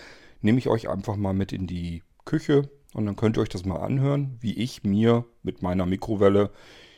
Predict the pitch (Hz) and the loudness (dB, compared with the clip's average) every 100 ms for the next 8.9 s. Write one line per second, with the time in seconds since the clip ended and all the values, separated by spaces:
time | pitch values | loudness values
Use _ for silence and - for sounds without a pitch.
0 | - 113 104 107 101 92 - - 90 85 | 0 2 2 0 -2 -2 -6 -12 -12 -16
1 | _ _ - 92 87 78 - - _ _ | _ _ -8 -2 -2 -2 -10 -16 _ _
2 | _ _ _ _ _ _ _ _ _ _ | _ _ _ _ _ _ _ _ _ _
3 | _ _ _ - - - 104 95 - 104 | _ _ _ -8 -8 -4 2 4 4 0
4 | 123 127 127 - 113 - 110 104 98 87 | -6 -6 -8 -8 -10 -4 -4 -4 -6 -10
5 | - - 143 175 165 170 175 190 196 - | -10 -8 -8 -6 -4 -2 0 0 -2 -6
6 | 90 - - - 101 - 90 85 80 76 | -10 -10 -8 -4 -4 -4 -6 -4 -6 -6
7 | - - 143 127 127 123 120 - - 80 | -8 -8 -6 -4 -2 -4 -6 -10 -12 -10
8 | - 87 85 85 87 - 101 127 190 | -8 -8 -10 -12 -12 -10 -2 -2 -2